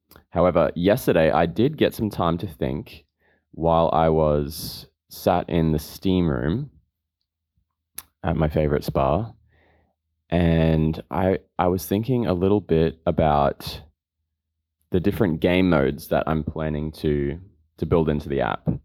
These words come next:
Uh, so I want the app to be, number one, it's fun. So the thing that it, the problem that it solves is a motivational problem, rather than this app t-,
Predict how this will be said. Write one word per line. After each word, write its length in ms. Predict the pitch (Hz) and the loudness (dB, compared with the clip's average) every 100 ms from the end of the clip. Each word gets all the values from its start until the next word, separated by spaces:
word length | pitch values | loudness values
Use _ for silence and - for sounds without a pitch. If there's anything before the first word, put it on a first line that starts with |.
| _ _ _ _ _ _ - | _ _ _ _ _ _ -8
Uh, 180 | 73 78 | -4 0
so 120 | 104 | 2
I 60 | 104 | 4
want 180 | 123 | 2
the 60 | 101 | 2
app 280 | 71 90 - | 4 2 0
to 100 | 101 | -4
be, 280 | 85 80 78 | -2 0 0
number 220 | 92 113 | 2 2
one, 360 | 90 73 73 - | 2 0 -2 -4
it's 300 | 76 78 - | -4 -6 -6
fun. 460 | - 73 65 - - - _ _ _ _ | -4 -2 -2 -8 -16 -20 _ _ _ _
So 500 | - 92 82 76 71 67 _ _ _ | -4 2 4 4 2 -4 _ _ _
the 60 | 85 | -6
thing 240 | 110 107 | 0 2
that 140 | 101 87 | 4 2
it, 220 | - - | 0 -4
the 80 | 87 | 0
problem 380 | 117 117 113 104 | 2 2 2 2
that 120 | 95 | 0
it 100 | - | 0
solves 420 | 101 80 71 73 | 2 2 0 -2
is 160 | 80 80 | -2 0
a 60 | |
motivational 640 | 78 76 73 73 - 71 69 | 0 0 0 -2 -4 -6 -4
problem, 360 | 65 58 64 | -6 -6 -4
rather 340 | 78 80 82 78 | 0 2 2 0
than 560 | 76 69 67 64 71 - _ _ _ _ _ | 0 0 -2 -4 -10 -14 _ _ _ _ _
this 260 | 76 87 82 | -2 0 2
app 400 | - 73 - - | 2 2 0 -8
t-, 120 | - | -12